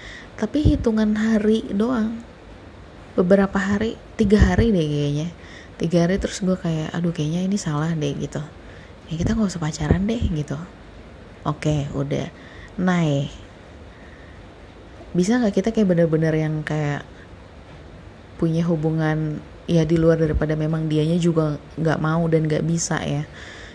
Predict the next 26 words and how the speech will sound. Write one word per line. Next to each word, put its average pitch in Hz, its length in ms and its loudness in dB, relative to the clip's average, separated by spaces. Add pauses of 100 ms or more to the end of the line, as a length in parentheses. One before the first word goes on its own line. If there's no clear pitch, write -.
(180)
Dia 165 180 2
kan 208 140 0
nggak 185 140 4
bisa 151 360 -2
tuh, 147 140 -2
karena 165 240 -2
kan 214 100 0
memang 196 240 2
dia 202 140 0
bukan 170 240 2
lesbian 170 580 0
kan. 147 300 -2 (880)
Dia 190 160 0
kayak 185 240 0
punya, 156 580 -2
ibarat 160 320 0
kata 180 240 -2
dia 202 160 0
tuh 226 140 -2
sebenarnya 170 480 0
tuh 254 300 -2 (960)
penyimpangan 202 580 4
perasaan 208 560 0
sih 190 220 0
sama 175 240 0
gua 156 500 -2